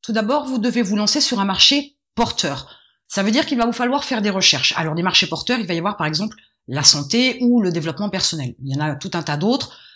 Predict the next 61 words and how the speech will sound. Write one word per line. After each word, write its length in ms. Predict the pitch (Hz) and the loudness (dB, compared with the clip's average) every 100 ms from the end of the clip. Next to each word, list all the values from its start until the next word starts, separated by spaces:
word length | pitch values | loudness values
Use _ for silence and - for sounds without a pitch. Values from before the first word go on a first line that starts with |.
| _ - | _ -8
Vous 180 | 156 214 | 0 2
devez 200 | 226 226 | 2 2
faire 200 | 269 226 | 0 0
vos 140 | 214 | -2
recherches 380 | 180 - 262 233 | 0 0 0 0
en 60 | |
fonction 340 | - 202 - 269 | -2 -4 -2 0
de 100 | 190 | 0
ce 80 | - | -2
qui 120 | 151 | -6
vous 140 | 156 | -6
plaît, 300 | - 247 302 | -2 2 2
de 100 | 202 | 2
ce 100 | 180 | -2
que 120 | - | -2
vous 140 | 180 170 | -6 -4
avez 140 | 156 | -2
envie 260 | 147 143 156 | -4 -4 -6
de 60 | |
faire, 300 | - 247 285 262 | -2 0 0 -2
du 120 | 170 | -4
type 240 | - 240 | 0 0
de 80 | 220 | 0
produit 340 | - 226 202 | 0 0 0
que 60 | 170 | -4
vous 80 | 165 | -4
voulez 160 | 165 | -2
vendre, 260 | 160 233 247 | 0 0 0
et 80 | 208 | 0
cetera. 400 | 202 190 139 113 - _ _ 185 | -2 -2 -4 -6 -14 _ _ -2
Il 80 | |
est 40 | 185 | -2
important 320 | 190 214 311 | -2 0 0
que 60 | 269 | 2
vous 80 | |
compreniez 400 | 254 247 254 220 | 0 0 0 0
que 100 | 208 | 0
vous 140 | 180 233 | 0 2
ne 80 | 262 | 2
devez 220 | 277 277 | 2 2
pas 160 | 214 | 0
vous 140 | 180 226 | -2 0
lancer 260 | 247 233 | 2 2
sur 180 | 214 - | 2 0
un 80 | 196 | 0
marché 380 | 196 - - 139 | 0 2 2 0
qui 140 | 127 | -4
est 40 | 123 | 0
restreint, 540 | 165 220 - 233 339 - - _ - | 2 2 2 0 0 -6 -20 _ -2
un 80 | 185 | 2
marché 340 | 202 - 196 | 4 4 2
qui 240 | 190 - 156 | -2 -6 -4
n'est 120 | 127 | -2
pas 180 | 165 240 | 0 0
porteur, 440 | 247 - 285 269 | 0 -2 0 2
un 40 | |
marché 340 | 196 156 - - | 0 2 2 0
qui 160 | 139 | -4
n'est 160 | 135 120 - | -4 -4 2
pas 160 | 220 | 2
mûr. 280 | 226 262 | 4 2